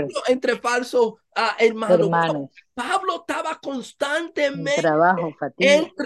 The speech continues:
Speaker 1: en, en, en peligro. Veintisiete, los peligros voluntarios, trabajos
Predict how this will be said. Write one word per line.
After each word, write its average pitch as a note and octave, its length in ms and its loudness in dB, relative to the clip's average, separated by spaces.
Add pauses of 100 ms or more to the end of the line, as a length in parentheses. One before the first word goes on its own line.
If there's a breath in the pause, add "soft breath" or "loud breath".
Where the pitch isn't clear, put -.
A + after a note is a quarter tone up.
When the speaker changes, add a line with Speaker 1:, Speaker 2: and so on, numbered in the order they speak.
(100)
Speaker 1:
en, C4+ 200 4
en, C4 160 6 (120)
en C4 120 2
peligro. B3+ 680 2 (140 loud breath)
Veintisiete, C4+ 1120 0 (100)
los B3+ 180 6
peligros C#4 460 2
voluntarios, B3+ 840 2 (180 loud breath)
trabajos A#3+ 920 0